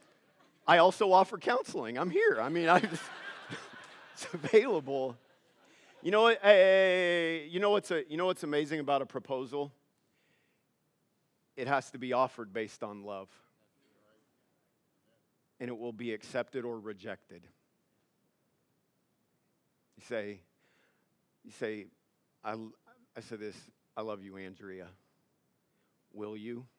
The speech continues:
And she had to accept it. She did. <laughs> You know what Jesus says to you? "I'm offering this to you. Will you?"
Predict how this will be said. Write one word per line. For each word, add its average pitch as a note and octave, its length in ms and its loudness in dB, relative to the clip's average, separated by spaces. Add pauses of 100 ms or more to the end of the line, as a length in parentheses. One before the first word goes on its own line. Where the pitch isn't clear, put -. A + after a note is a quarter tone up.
(1400)
And A2+ 80 -16
she C3 180 -8
had B2 200 -8
to G#2+ 140 -16
accept G2+ 420 -12
it. G2 120 -18 (260)
She - 180 -16
did. A2 360 -10 (420)
<laughs> A#2+ 60 -14 (2500)
You A#2 100 -16
know C#3+ 60 -6
what C#3+ 120 -6
Jesus A#2 320 -14
says G#2+ 220 -10
to A#2 100 -16
you? A2 100 -14
"I'm G#2+ 160 -10
offering G2 420 -10
this F#2 180 -20
to G2 100 -20
you. F#2 180 -20 (1800)
Will A2 240 -14
you?" B2 260 -12